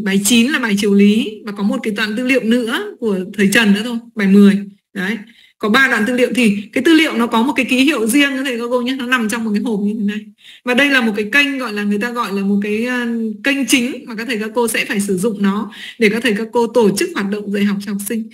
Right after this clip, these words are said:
để đạt được yêu cầu cần đạt. Đấy. Thế bây giờ tôi sẽ bắt đầu với một cái đoạn tư liệu nó dễ hơn. Đấy, bởi vì nó có một câu hỏi trực tiếp về đoạn tư liệu này. Đấy. Thế thì đây, chúng ta các thầy các cô nhìn thấy này. À,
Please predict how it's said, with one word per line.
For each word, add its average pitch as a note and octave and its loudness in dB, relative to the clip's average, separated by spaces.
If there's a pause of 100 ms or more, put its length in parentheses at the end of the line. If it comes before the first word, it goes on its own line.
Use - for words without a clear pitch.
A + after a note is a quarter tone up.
(200)
để G#3 -2
đạt G3 2
được G3+ -6
yêu G#3+ -4
cầu G3+ -6
cần F#3 -8
đạt. F3+ -10 (380)
Đấy. F#3+ -4 (400)
Thế A#3 4
bây C4+ 0
giờ A#3+ 2
tôi A#3+ 4
sẽ A#3 0
bắt C4 0
đầu A#3+ 4
với G3+ 6
một A3+ 2
cái A3 2
đoạn A3 0
tư A#3+ 0
liệu A#3+ 2
nó G#3 -4
dễ A#3+ 0
hơn. C#4 0 (160)
Đấy, G#3 -6
bởi A#3 -2
vì G#3 4
nó G3+ 4
có A3 -2
một B3+ -8
câu B3+ -2
hỏi G#3+ -6
trực G3+ -10
tiếp C#4+ -4
về B3 -10
đoạn G#3+ -10
tư A3 -8
liệu A3+ -4
này. G3 0 (340)
Đấy. F#3 -2 (360)
Thế C#4+ 4
thì C#4 4
đây, A#3 2 (180)
chúng A3+ -2
ta A#3+ 2
các B3+ 0
thầy B3+ 4
các G#3+ 0
cô A#3 0
nhìn G#3+ 4
thấy F#3+ 2
này. A3 2 (1900)
À, G3 2